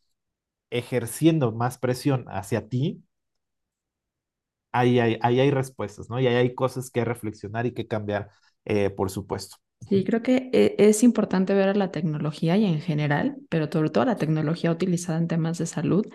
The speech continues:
Speaker 2: como algo neutro, como una herramienta, como la
Speaker 1: Sí.
Speaker 2: mencionabas tú. Pero, a ver, el estar teniendo el monitoreo continuo de glucosa no te va a solucionar el problema si tú no haces nada. O sea, simplemente esto es para tener un dato,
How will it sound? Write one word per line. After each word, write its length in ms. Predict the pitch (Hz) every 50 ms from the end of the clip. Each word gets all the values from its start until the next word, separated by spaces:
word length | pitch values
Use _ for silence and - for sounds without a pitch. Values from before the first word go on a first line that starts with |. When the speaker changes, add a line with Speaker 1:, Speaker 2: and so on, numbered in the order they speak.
| - - - - _
Speaker 2:
como 220 | - 196 196 196 220
algo 200 | 226 240 254 226
neutro, 420 | 185 165 160 151 - - - -
como 220 | - 160 170 175
una 140 | 180 196 220
herramienta, 560 | 220 196 170 151 147 147 156 165 180 - -
como 200 | - 156 151 156
la 120 | 151 151 151
Speaker 1:
Sí. 0 |
Speaker 2:
mencionabas 640 | 147 151 151 - - 156 156 156 156 160 165 - -
tú. 180 | - 147 143 - - - - - - _ _ -
Pero, 320 | 190 190 185 190 185 180
a 120 | 165 170
ver, 280 | 170 175 170 - - - _ - - - - _ _ -
el 300 | 175 175 170 170 170 170
estar 300 | 170 170 - 214 226 226
teniendo 500 | 294 269 233 196 180 175 180 180 190 190
el 80 | 180 165
monitoreo 400 | 165 165 156 160 156 156 165 170
continuo 320 | 180 180 180 170 170 170
de 100 | 170 165
glucosa 640 | 165 156 147 143 - 156 160 160 - 175 175 - - -
no 320 | 156 170 175 202 254 -
te 140 | - 381 247
va 180 | 175 156 180 226
a 40 | 226
solucionar 480 | - 196 165 151 147 - 160 156 160 170
el 60 | 165
problema 420 | - 151 147 151 160 165 170 170
si 100 | - -
tú 160 | - - -
no 80 | 160 156
haces 260 | 147 175 - - - 170
nada. 240 | 175 208 175 143 -
O 40 | -
sea, 140 | - 147
simplemente 580 | 143 - 180 180 175 202 233 226 208 190 185 196
esto 140 | 202 196 214
es 80 | 226
para 220 | - - 233 202 -
tener 240 | - 143 147 156 165
un 180 | 185 208 196 160
dato, 340 | 135 143 170 - - -